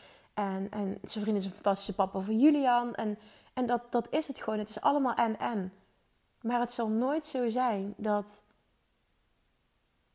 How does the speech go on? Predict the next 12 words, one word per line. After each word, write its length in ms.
dat 200
weet 220
ik 160
gewoon, 280
dat 180
ik 220
helemaal 720
kapot 420
ben 300
en 200
verslagen 600
ben 360